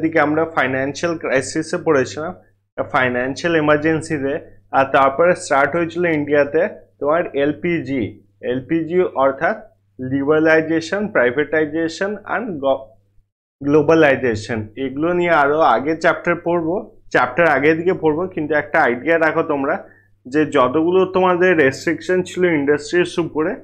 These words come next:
ওগুলো উঠিয়ে দেওয়া হলো, আর বিদেশ থেকে ইন্ডাস্ট্রিজদের ইন্ডিয়াতে কাজ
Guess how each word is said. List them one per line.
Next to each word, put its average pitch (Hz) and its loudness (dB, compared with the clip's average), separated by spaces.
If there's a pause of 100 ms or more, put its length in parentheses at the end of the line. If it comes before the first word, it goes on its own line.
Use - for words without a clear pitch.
(300)
ওগুলো 160 4 (100)
উঠিয়ে 165 0
দেওয়া 170 4
হলো, 160 0 (180)
আর 139 4 (100)
বিদেশ 151 -2 (120)
থেকে 160 0 (180)
ইন্ডাস্ট্রিজদের 147 0 (120)
ইন্ডিয়াতে 147 0 (140)
কাজ 135 4